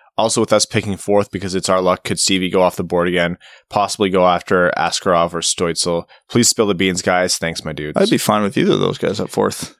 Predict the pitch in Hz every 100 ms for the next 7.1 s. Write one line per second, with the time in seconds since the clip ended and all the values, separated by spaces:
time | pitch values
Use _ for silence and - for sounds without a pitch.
0 | _ 104 107 107 107 104 101 101 123 127
1 | 123 117 - 117 - 110 98 101 113 123
2 | 131 120 104 104 104 104 104 107 107 101
3 | 98 98 98 _ _ 110 135 123 120 120
4 | 107 104 - 104 101 92 90 95 90 90
5 | 87 - 85 82 80 82 78 135 135 127
6 | 107 110 110 120 107 107 98 101 - 101